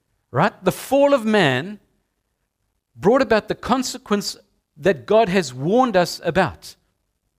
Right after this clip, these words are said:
What did God say to Adam and Eve in the garden? He said, "Don't eat of that fruit. Don't touch that. Don't eat of that, because if you do, you are gonna die."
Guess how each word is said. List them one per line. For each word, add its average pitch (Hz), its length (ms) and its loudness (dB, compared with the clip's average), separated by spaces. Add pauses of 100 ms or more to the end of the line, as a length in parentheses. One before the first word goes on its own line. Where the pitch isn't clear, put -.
(360)
What 156 100 2
did 190 100 -2
God 208 220 2
say 208 200 -4
to 202 120 -4
Adam 196 180 -4
and 196 80 -4
Eve 190 120 -8
in 196 80 -6
the 196 60 -6
garden? 185 280 0
He 131 60 -4
said, 127 220 -12
"Don't 160 200 0
eat 226 220 -8
of 226 100 -10
that 208 160 -2
fruit. - 420 -8 (320)
Don't 196 240 -2
touch - 220 -4
that. 160 180 -2
Don't 196 180 0
eat 226 180 -10
of 175 100 -4
that, 160 160 0
because 170 260 -6
if 214 160 -12
you 170 80 -6
do, 180 420 -2 (380)
you 180 400 0
are 180 100 2
gonna 175 220 0
die." 185 400 2